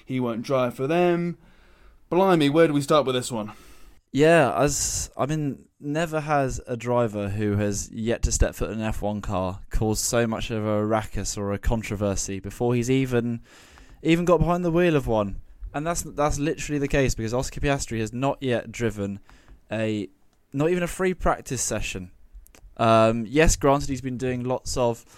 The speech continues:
Speaker 2: testing for Alpine, uh, Pirelli tyre testing as well. For him to come out with this statement and say how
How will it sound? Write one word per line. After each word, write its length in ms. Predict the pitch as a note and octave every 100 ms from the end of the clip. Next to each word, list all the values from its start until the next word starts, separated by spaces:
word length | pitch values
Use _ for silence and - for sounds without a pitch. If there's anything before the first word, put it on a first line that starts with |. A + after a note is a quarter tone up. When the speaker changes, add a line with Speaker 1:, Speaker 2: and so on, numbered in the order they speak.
| - - _ _ -
Speaker 2:
testing 460 | - C#3 - B2+ B2
for 120 | A#2+
Alpine, 680 | B2 A#2+ - A#2+ A#2 A#2 A#2+ _ _ _ _
uh, 260 | A2 A2 G#2+
Pirelli 420 | - A2+ A2 G#2
tyre 240 | A#2 A2
testing 400 | G#2+ A#2 G#2+ A2+
as 140 | G#2+ -
well. 260 | G#2 G#2 - _ _ _ _ _
For 140 | -
him 260 | D#3+ A3 G#3+
to 460 | - F#3 D#3+ D3 B2 -
come 120 | D#3+
out 140 | D#3 B2+
with 100 | B2+
this 140 | B2
statement 720 | - C3 - G#2 - - - -
and 180 | A2+ A2
say 300 | C3+ A#2+ A2+
how 560 | A#2+ A2+ A2 G#2+ G2+